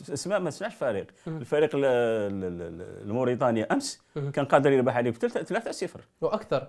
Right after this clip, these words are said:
Speaker 1: لا، ثلاثة صفر.
Speaker 2: مم.
Speaker 1: لأن كانوا عنده تقريبًا واحد ربعة ولا خمس، آه،
Speaker 2: كرة في
Speaker 1: لقطات
Speaker 2: العارضة، كرة
Speaker 1: تاع
Speaker 2: في
Speaker 1: هدف.
Speaker 2: مم.
Speaker 1: واحدة في العارضة، واحدة، يعني،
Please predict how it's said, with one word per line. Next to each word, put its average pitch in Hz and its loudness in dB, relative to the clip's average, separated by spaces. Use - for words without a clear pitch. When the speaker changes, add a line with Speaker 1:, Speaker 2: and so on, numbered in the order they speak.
Speaker 1:
لا، 370 -4
ثلاثة 359 4
صفر. 254 -4
Speaker 2:
مم. 165 -4
Speaker 1:
لأن 143 4
كانوا 147 4
عنده 135 4
تقريبًا 151 2
واحد 120 2
ربعة 170 6
ولا 123 2
خمس، 202 0
آه، 135 4
Speaker 2:
كرة 104 2
في 127 4
Speaker 1:
لقطات 160 10
Speaker 2:
العارضة، 175 8
كرة 156 0
Speaker 1:
تاع 160 10
Speaker 2:
في 160 6
Speaker 1:
هدف. 202 8
Speaker 2:
مم. 180 -4
Speaker 1:
واحدة 117 2
في - 0
العارضة، 151 4
واحدة، 131 4
يعني، 120 0